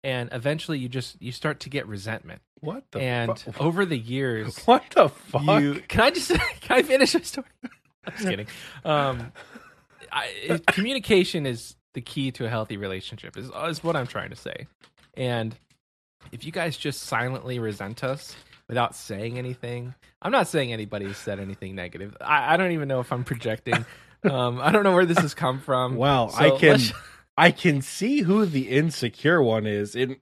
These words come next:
Speaker 2: <coughs> Michael and I's relationship.
Speaker 1: I'm very insecure.
Speaker 2: Let me, let me assure Aunt Michael here and, and just let him know that, like, it's, it's okay.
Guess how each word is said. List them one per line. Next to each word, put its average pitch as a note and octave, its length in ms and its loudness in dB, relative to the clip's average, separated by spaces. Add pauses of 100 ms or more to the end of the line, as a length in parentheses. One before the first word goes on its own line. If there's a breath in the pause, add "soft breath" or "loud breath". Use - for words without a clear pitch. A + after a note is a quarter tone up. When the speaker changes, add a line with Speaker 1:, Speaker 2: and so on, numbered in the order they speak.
(120)
Speaker 2:
<coughs> - 180 -6
Michael C#3 380 8
and A#2 100 2
I's A2+ 300 0
relationship. G#2+ 840 -2 (140)
Speaker 1:
I'm C#3 220 -4
very F#2+ 320 -8
insecure. G2 520 -6
Speaker 2:
Let G3 240 8
me, A#3+ 300 2
let G#3 300 2
me B3 180 0
assure C3+ 800 2
Aunt B2+ 300 0
Michael A2+ 460 0
here G2+ 460 -4
and, A#2 300 -4
and A#2 260 -6
just C3+ 240 -6
let D3 200 6
him E3 180 4
know G#2+ 460 2 (400 soft breath)
that, G#2+ 320 -4
like, G#2 260 -4
it's, C3+ 420 0
it's D#3+ 300 -2
okay. B2 720 2